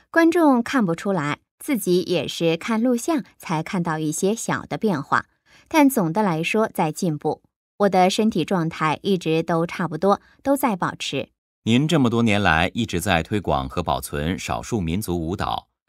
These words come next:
Speaker 2: 您觉得这件事的价值在哪里？
Speaker 1: 这些歌舞都是文化历史，我叫它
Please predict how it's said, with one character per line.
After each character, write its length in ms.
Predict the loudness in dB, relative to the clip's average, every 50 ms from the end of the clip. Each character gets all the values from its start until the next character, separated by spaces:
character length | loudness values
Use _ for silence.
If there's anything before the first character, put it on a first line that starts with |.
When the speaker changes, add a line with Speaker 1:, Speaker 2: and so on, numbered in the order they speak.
| _ _ _ _ 0
Speaker 2:
您 120 | 0 2
觉 160 | 2 2 2
得 240 | 4 4 2 2 0 _
这 100 | -2 0
件 160 | 0 2 0 0
事 140 | -2 -2
的 100 | -2 -2
价 260 | -2 -2 -4 -4 -4 -4
值 300 | -4 -6 -4 -4 -4 -4
在 140 | -4 -4
哪 200 | -2 0 0 0
里？ 260 | 0 0 -2 -4 -6 -10 _ _ _ _ _ _ _ _ _ _ _ _ _ _
Speaker 1:
这 120 | -2 0 0
些 200 | 2 2 0 0
歌 200 | 2 2 2 2
舞 300 | 2 2 0 0 -2 -4
都 200 | -2 0 0 0
是 200 | 0 0 0 0
文 360 | 0 0 -2 -2 -2 -2 -6
化 320 | -4 -2 0 0 0 -2 -6 _ _
历 200 | 0 2 2 2
史， 300 | 0 -4 -6 -6 -8 -8 _ _ _ _ _ _ _ _
我 100 | 0 2
叫 200 | 2 2 0 0
它 380 | -2 -4 -4 -2 0 -2 -2